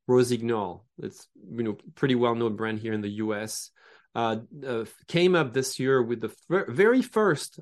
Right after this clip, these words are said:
uh, recyclable skis. So first of all, I learned that skis were not recyclable before, but they came up with the brilliant idea to make a recyclable ski. And now they're saying, "Well, we just released the composition of that ski. We're giving you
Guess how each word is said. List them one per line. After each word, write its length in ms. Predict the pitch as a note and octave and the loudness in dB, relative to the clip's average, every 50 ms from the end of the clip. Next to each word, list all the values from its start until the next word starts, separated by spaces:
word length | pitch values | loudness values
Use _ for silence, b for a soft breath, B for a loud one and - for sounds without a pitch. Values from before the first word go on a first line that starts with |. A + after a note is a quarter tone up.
| _ - | _ -4
uh, 60 | B2+ | -4
recyclable 680 | C3 C3 D3+ D3 - - F3 F#3+ F#3 G#3 F3 F3 D#3 C#3 | 0 0 0 0 2 2 0 0 2 2 2 2 2 0
skis. 300 | - - - F#3 D3+ A2 | 0 -2 -2 -2 -2 -2
So 100 | A#2+ A#2+ | -4 -6
first 420 | A2+ - - - G#3+ A3+ A3 - A#3 | -6 -4 2 4 4 4 4 2 0
of 80 | F3 | 2
all, 140 | E3 D3 B2 | 2 0 0
I 140 | C#3 D#3 F3 | 0 0 2
learned 320 | F3 D#3 C#3 C#3 C#3 C3+ | 2 0 0 0 -2 -2
that 140 | C3 B2+ B2 B2 _ | -4 -4 -6 -8 _
skis 340 | - - - - E3+ E3+ E3 | -12 -12 -6 -4 -2 -2 0
were 140 | D#3 D3+ C3+ | 0 0 0
not 160 | C#3 C#3 C3+ | 0 0 0
recyclable 560 | C3+ B2+ B2+ - E3+ F#3+ - E3+ B2+ A#2+ G#2 | 0 0 0 0 0 0 0 -2 -4 -4 -6
before, 540 | G#2+ G#2+ - _ - - G#2+ G#2+ C3 D#3+ b b b b b b b b - | -6 -8 -12 _ -12 -6 -4 -4 -4 -4 b b b b b b b b -6
but 140 | B2+ A#2 A2+ | -6 0 2
they 140 | C#3+ D#3+ | 2 2
came 200 | D#3+ - E3 D3+ | 4 2 2 2
up 180 | D3 C#3 C3+ - | 2 0 2 2
with 140 | C3 B2+ A#2+ | 2 2 2
the 100 | B2 A2+ | 2 -2
brilliant 420 | G#2+ B2+ F#3+ A3 A3+ G#3+ G3+ F#3 | 0 2 2 2 4 4 2 2
idea 380 | E3+ C#3+ C#3+ B2+ B2+ B2+ B2+ B2 | 0 -2 -4 -6 -4 -2 -2 -2
to 140 | B2 - B2+ | -2 -4 -6
make 180 | B2+ B2+ B2+ | -6 -4 -4
a 40 | C3+ | -4
recyclable 680 | C3 C#3 C#3+ - - G3 G3 G3 - - C#3 B2 A2+ - | -6 -6 -6 -4 -2 -2 -2 0 -2 -2 -2 -2 -2 -4
ski. 260 | - - - G#2+ - - | -6 -8 -8 -8 -4 -2
And 240 | C3 B2+ B2 A#2+ b b b b b b b b b b - - | -2 -2 -2 -4 b b b b b b b b b b -8 -2
now 400 | A#2+ D#3+ G3+ A#3 G#3 F3 D#3 D3+ | 0 2 4 4 6 6 6 4
they're 220 | C#3+ D3 C#3 C3+ | 4 4 0 0
saying, 380 | C3 - - D#3+ D3 D3 C#3+ C#3 | 0 -2 -2 -2 0 0 0 0
"Well, 340 | C#3+ D3 D3 C#3+ C#3+ C#3 - | 0 0 0 0 -2 -2 -4
we 140 | C3+ C3 C#3 | -4 -6 -6
just 400 | B2+ A#2+ D#3 F3 F3+ F3 - - | -4 -2 0 0 0 -2 -2 -2
released 400 | F3+ E3+ D#3+ D3+ C#3 - - - _ - | -2 -2 0 -2 -4 -6 -8 -16 _ -12
the 240 | C3+ A#2+ C3 A#2+ A#2+ | -2 2 2 2 2
composition 640 | - - C3+ B2+ - B2+ A#2+ C3+ F3 E3+ - C#3 A#2+ | 2 -2 -4 0 0 0 2 2 0 -2 -2 -4 -6
of 120 | A2 G#2+ | -6 -6
that 140 | G#2+ G2 - | -10 -12 -14
ski. 280 | - - - G2+ G2+ A#2 _ - | -16 -14 -14 -16 -16 -16 _ -2
We're 160 | A#2+ A#2+ A2 | -2 -2 -2
giving 300 | G#2 D3+ D#3 D3+ E3+ E3+ | 0 -2 -2 0 0 0
you 140 | E3+ E3 | 2 0